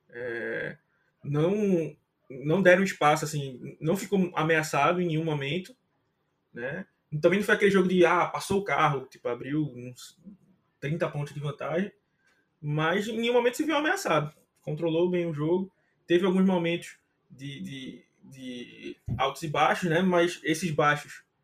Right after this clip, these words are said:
foram mais altos do que eram ultimamente. Então, assim, é, apesar... é como, é como eu falo,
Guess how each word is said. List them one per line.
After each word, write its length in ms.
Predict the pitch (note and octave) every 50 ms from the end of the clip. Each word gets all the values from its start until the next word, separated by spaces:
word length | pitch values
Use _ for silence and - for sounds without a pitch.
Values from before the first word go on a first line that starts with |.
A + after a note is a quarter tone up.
| _ _ _ _ _ _
foram 260 | - - E3+ E3+ F3
mais 300 | E3 F3 F3+ F#3+ C#3+ D3
altos 500 | E3 E3 F3 F3 F3 E3+ - - - - _ _ -
do 180 | - C#3+ F3 F3+
que 200 | F3 - E3 D#3+
eram 440 | D3+ D#3 E3 F3 E3+ D3+ C3+ A#2+ - _ _ _ _ _ _ _ _ _ _
ultimamente. 560 | - A#2+ - - D3 D3 D3 C#3+ C#3 D3+ E3+ F#3
Então, 140 | - F#3 F3+
assim, 320 | G3+ - F#3 D#3+ D3 - _ _ _ _ _ _ _ -
é, 720 | - - B2 B2 A#2+ A#2+ A#2+ A#2+ A#2+ A#2+ A#2+ A#2+ A#2 - - _ _ _ _ _ _ _ _ _ _ _ _ _ _ _ _ _ _ _ _ _ -
apesar... 480 | B2+ C#3 - E3 D#3 D3+ D3+ - - -
é 120 | C3+ C#3+
como, 160 | D3 F3+ G3+ A3
é 140 | - E3
como 160 | - G3 G3+ A3
eu 40 |
falo, 360 | - - F3+ D#3 D3 - -